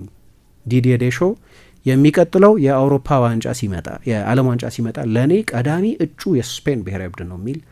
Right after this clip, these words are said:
አስተያየት ሰጠ። ፈረንሳይ ራሱ የዓለም ዋንጫውን ለማሸነፍ ከፍ ያለ ግምት ከሚያገኙት ቡድኖች መካከል አንዱ መሆኑ የሚጠበቅ ነው። ሊዮኔል ስካሎኒ የወቅቱ የዓለም ሻምፒዮን የአርጀንቲና የቡድን አሰ-፣ አሰልጣኝም እንዲህ አይነት ተመሳሳይ አስተያየት ሰጠ።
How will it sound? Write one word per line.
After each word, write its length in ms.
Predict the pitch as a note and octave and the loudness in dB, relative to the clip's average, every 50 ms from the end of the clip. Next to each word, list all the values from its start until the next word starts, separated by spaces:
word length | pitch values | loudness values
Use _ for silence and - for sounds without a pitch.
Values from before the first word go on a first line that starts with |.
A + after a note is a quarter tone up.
| - - - _ _ _ _ _ _ _ _ - | -20 -20 -20 _ _ _ _ _ _ _ _ -10
አስተያየት 300 | A2 G#2+ - C#3 C3 - | -8 -2 -2 -2 0 0
ሰጠ። 160 | B2 A2 - - | -4 -6 -8 -6
ፈረንሳይ 400 | - B2+ A#2 A2+ A2+ A2+ - A#2+ A2 | -2 -2 0 0 0 0 -2 -2 -2
ራሱ 220 | G#2 G2+ G2+ - E3+ F#3 F#3+ - - | -2 -4 -4 -4 -4 -4 -4 -6 -8
የዓለም 1160 | B2 G#2 G2+ G2 G2 G2 G2+ G2 G2+ B2 - - _ _ _ _ _ _ _ A#2 A2 A2 G#2+ G#2+ | -8 -8 -8 -8 -10 -10 -12 -14 -14 -16 -18 -20 _ _ _ _ _ _ _ -4 -2 -2 0 -2
ዋንጫውን 340 | G#2 G#2+ - - A2+ G#2+ | -2 -4 -6 -6 -6 -6
ለማሸነፍ 540 | G#2+ G2+ G#2 G#2+ - - A#2 C3 F3 G#3 - - - - _ _ _ _ - | -6 -6 -6 -6 -6 -4 -2 -2 -2 -2 -4 -6 -14 -20 _ _ _ _ -6
ከፍ 180 | C#3+ C3 - - | -6 -4 -2 0
ያለ 160 | C#3 A#2+ A#2 A2+ | 0 2 2 2
ግምት 360 | A#2+ B2 B2 B2+ B2+ B2 - - - - - - _ _ _ _ - | 4 4 4 4 2 0 -6 -12 -18 -20 -20 -20 _ _ _ _ -2
ከሚያገኙት 640 | - C3 C3 B2+ B2 A#2+ A2 A#2+ A#2 A#2 A#2 A#2 - - - | 0 2 2 4 4 4 4 2 2 2 -2 -6 -10 -14 -16
ቡድኖች 340 | - A#2 G#2+ A2 G#2 - - | -14 -12 -12 -10 -12 -10 -10
መካከል 380 | - G2+ - G#2+ - - F3 - - | -10 -8 -8 -10 -6 -6 -6 -6 -4
አንዱ 240 | A#2+ A#2+ A#2+ A#2 B2 A#2+ | -4 -2 -2 -2 0 0
መሆኑ 240 | B2 C3+ E3 F#3 F#3+ | 2 2 4 4 4
የሚጠበቅ 500 | E3 D3+ C#3 - C3 A2+ G2+ G#2 F#2+ - | 4 4 2 0 -4 -6 -6 -8 -12 -14
ነው። 120 | - - - - - - - - _ B2+ | -18 -20 -20 -20 -20 -20 -20 -10 _ 2
ሊዮኔል 560 | C3 D3+ E3+ G3 G3+ G#3 G#3+ G#3+ G#3 F#3+ F3 | 4 6 8 8 8 8 8 8 6 6 4
ስካሎኒ 460 | - - - - C3+ B2+ A#2+ A#2 G#2+ G2+ G2 - - - A#2+ | 2 0 0 2 2 4 4 2 2 -2 -6 -10 -10 -4 -2
የወቅቱ 480 | B2+ B2+ C3+ D3 D3 - - - F#3 | 0 2 2 2 0 -2 -2 0 2
የዓለም 420 | E3+ C3+ - A2+ C3 C#3 C#3 B2+ G#2+ F#2+ A2 C3 - | 2 2 2 2 2 2 2 2 0 -2 -8 -12 -8
ሻምፒዮን 460 | - A#2 G#2+ G#2 - B2 B2 D#3 F#3 - - | -8 -6 -6 -4 -4 -4 -4 -2 -4 -6 -6
የአርጀንቲና 640 | B2 A2 G2+ - - A#2 A2+ A#2+ B2 A#2+ C#3 B2 A2+ | -8 -8 -8 -6 -6 -6 -2 -2 -2 0 0 0 -2
የቡድን 260 | A2 G#2+ A2+ A2+ A2 | -2 -2 -2 -4 -4
አሰ-፣ 220 | A2 A2 - - B2 | -4 -6 -8 -8 -8
አሰልጣኝም 560 | A#2 A2 - A#2+ A#2 B2+ C3 D3+ F3+ G3 G#3 - - - - - - - - _ _ _ | -8 -6 -6 -6 -4 0 2 4 4 4 2 0 -8 -20 -20 -20 -20 -20 -20 _ _ _
እንዲህ 180 | C3+ B2+ C3+ | 0 2 2
አይነት 160 | C3 C3 B2+ - | 2 2 0 0
ተመሳሳይ 400 | B2+ A#2 A#2+ B2 A2+ - A#2+ A2 | -2 -2 -2 -4 -4 -4 -4 -6
አስተያየት 320 | G#2 - - A2+ A2 - | -4 -4 -2 -4 -2 -2
ሰጠ። 220 | - F#2+ - - | -4 -6 -6 -8